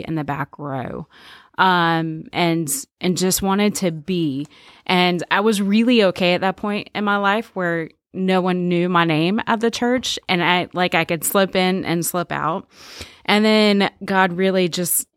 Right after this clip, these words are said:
got a hold of me and was like, "Listen, you're missing out on a big portion of who you are. You're missing out on a big portion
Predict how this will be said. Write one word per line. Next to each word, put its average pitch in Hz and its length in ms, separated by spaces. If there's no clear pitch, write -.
got 180 260
a 170 60
hold 180 300
of 170 80
me 160 160
and 160 100
was 160 160
like, 170 200
"Listen, 160 460
you're 202 320
missing 160 400
out 147 300
on 170 140
a 165 60
big 160 300
portion 160 400
of 160 160
who 170 100
you 156 260
are. - 420
You're 185 180
missing 180 420
out 160 160
on 160 140
a 156 60
big 151 260
portion 156 580